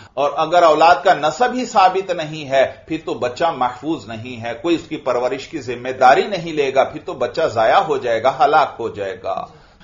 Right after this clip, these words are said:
जबकि बांदी के साथ जो सोहबत की जाती है, वो तो सिर्फ शहवत पूरी करने के लिए है।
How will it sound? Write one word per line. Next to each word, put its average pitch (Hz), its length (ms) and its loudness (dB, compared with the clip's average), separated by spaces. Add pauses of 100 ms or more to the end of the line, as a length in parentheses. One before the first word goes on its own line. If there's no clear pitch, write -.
(140)
जबकि 120 260 -4
बांदी 139 420 -2
के 214 140 -4
साथ 156 180 -2
जो 139 120 -6
सोहबत 131 520 -8
की 135 120 -12
जाती 120 320 -6
है, 123 160 -8
वो 117 120 -8
तो 117 120 -14
सिर्फ 143 360 -10
शहवत - 400 -8
पूरी 143 200 -10
करने 104 320 -8
के 101 200 -14
लिए 98 200 -12
है। 98 320 -12